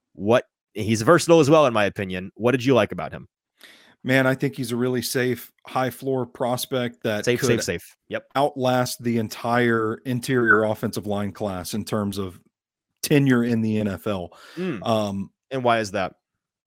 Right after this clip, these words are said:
Speaker 2: Well, I just, like, he's got the, he's got the goods from the neck up. I mean, he's a field
Speaker 1: Mm-hmm.
Speaker 2: general.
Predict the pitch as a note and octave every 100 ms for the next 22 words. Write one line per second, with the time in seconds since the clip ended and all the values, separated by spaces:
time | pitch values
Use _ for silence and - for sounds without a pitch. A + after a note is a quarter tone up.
0 | G3+ G#3 C3 G#2+ B2+ - C3+ A2+ - C3
1 | - C#3 B2+ B2+ B2+ A2+ G2+ G#2+ _ _
2 | A2 B2 F#3+ F#3+ E3 A#2+ C#3 C3+ - C#3
3 | A#2+ G#2+ G#2+ G2+ - F2+ E2+ _ A2+ A#2
4 | A2 A#2+ G#2 - C3+ C#3 A#2+ C3 B2+ B2+
5 | B2